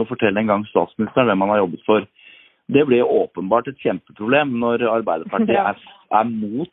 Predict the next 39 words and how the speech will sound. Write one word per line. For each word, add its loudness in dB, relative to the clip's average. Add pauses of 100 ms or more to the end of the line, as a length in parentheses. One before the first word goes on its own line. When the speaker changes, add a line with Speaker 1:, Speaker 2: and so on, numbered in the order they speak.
Speaker 1:
hemmelige -4
kundelister, 0
og 2
til -2
og 0
med 0 (460)
de 0
som 2
de 2
sitter -2
i 4
regjering 2
med, 2
Senterpartiet, 0
har 2 (200)
kommet -2
med 0 (100)
lovforslag 0
for -2
å -6
forby -4
det, -4
og 0
så -8
ikke -6
tenke -2
på 2
at, -4 (520)
at 0
det 0
blir 0
spørsmål -4
etterpå, 0 (420)
og -2
det 4
blir 0
Speaker 2:
Ja. 2
Speaker 1:
et -6
mediedrev. 0